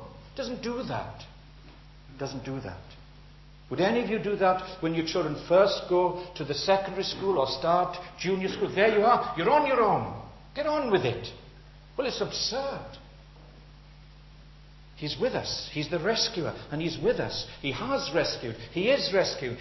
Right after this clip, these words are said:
He'll go on rescuing. He's good at it. He's had a lot of experience. Spiritual power that is characterized by these two things,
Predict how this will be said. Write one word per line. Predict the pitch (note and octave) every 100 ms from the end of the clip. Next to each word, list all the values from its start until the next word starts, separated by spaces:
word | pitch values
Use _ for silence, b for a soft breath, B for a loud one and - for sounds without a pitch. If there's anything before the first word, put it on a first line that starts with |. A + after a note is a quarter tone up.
| B
He'll | G#3 G3+
go | A#3
on | C4 E4 D#4+
rescuing. | A#3+ - - C3+ G#2 - - - - - - - -
He's | B2
good | - G3 F#3
at | A#2+
it. | F#2
He's | - - A#2 A2+
had | G#2
a |
lot | G#2 G#2 A#2
of | A#2
experience. | - - F#2 F2+ - - - - - - - - - - - - - - - - - - - - -
Spiritual | - - - D3 D3+ - D3+ -
power | B2 G#2+ F#2 F#2 B B -
that | A2+ A2+
is | - -
characterized | - G#3+ A#3 A#3 G3+ G3+ G3 -
by | E3+ E3
these | D#3 D#3+ -
two | D#3 D3
things, | D3 A#2+ G2 -